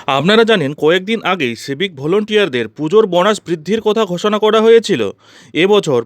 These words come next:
পুজোয় সিভিক ভলান্টিয়ারদের বোনাস বাড়িয়ে ছ হাজার টাকা করা হয়েছে। গত বছর পর্যন্ত কলকাতা ও রাজ্য পুলিশের অধীনে থাকা সিভিক ভলান্টিয়াররা বোনাস পেতেন পাঁচ হাজার তিনশো টাকা। এবারে সাতশো টাকা বাড়িয়ে সেটা করা হয়েছে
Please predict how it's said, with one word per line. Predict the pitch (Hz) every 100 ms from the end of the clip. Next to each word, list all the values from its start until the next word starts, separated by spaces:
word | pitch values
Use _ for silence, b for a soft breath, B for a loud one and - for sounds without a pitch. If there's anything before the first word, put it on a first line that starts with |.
| -
পুজোয় | 160 196
সিভিক | 196 175 180 185
ভলান্টিয়ারদের | 143 156 196 214 214 214
বোনাস | 151 143 165 185
বাড়িয়ে | 180 202 143 120
ছ | -
হাজার | 143 156 180 208 202
টাকা | 202 208
করা | 202 202
হয়েছে। | 196 185 123 104 - B B
গত | 135 139
বছর | 185 190 220 214
পর্যন্ত | 190 180 220 208 127 -
কলকাতা | 147 160 202 196 214
ও | 143 143
রাজ্য | 131 127 175
পুলিশের | 180 202 208 208
অধীনে | 156 147 196 196
থাকা | 160 123 117
সিভিক | 113 143 151 190
ভলান্টিয়াররা | 151 160 196 202 208 196 131 127 b b -
বোনাস | 135 175 190
পেতেন | - 202 139 135
পাঁচ | 151 151 175
হাজার | 185 202
তিনশো | - 165 165 196
টাকা। | 139 107 104 90 B B B B
এবারে | 147 185 156 127
সাতশো | - 143 156 196
টাকা | 202 202 208
বাড়িয়ে | 185 180 143 131
সেটা | - 139 180
করা | 185 190
হয়েছে | 185 202 208 147 135